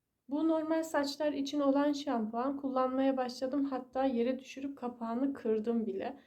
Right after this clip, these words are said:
Gerçekten çok beğendim ve tavsiye ederim. Hem kokusu çok güzel hem de gerçekten ilk kullanımdan itibaren çok beğendim. Yasemin'in kokusunu da ekstradan sevdiğim için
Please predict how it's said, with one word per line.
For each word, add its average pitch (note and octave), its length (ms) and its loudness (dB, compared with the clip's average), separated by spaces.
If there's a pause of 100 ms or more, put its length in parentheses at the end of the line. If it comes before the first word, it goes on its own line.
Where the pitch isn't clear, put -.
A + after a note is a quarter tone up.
(320)
Gerçekten C4+ 580 0
çok C4 320 -6
beğendim A3 480 -2
ve C#4 240 0 (180)
tavsiye A#3 640 -4
ederim. A#3+ 280 -2
Hem C#4 180 6
kokusu C4 400 -10
çok B3+ 240 -12
güzel B3+ 280 -10
hem B3+ 220 -4
de C#4+ 140 -4 (300)
gerçekten C4 520 -4
ilk C4+ 180 -4
kullanımdan A3 480 -2
itibaren A#3 520 2
çok C4+ 300 -2
beğendim. G3+ 480 -4 (1500)
Yasemin'in B3+ 440 4
kokusunu C4 500 -4
da C4 60 0
ekstradan G#3 580 -4
sevdiğim A3+ 460 -2
için C#4 320 -6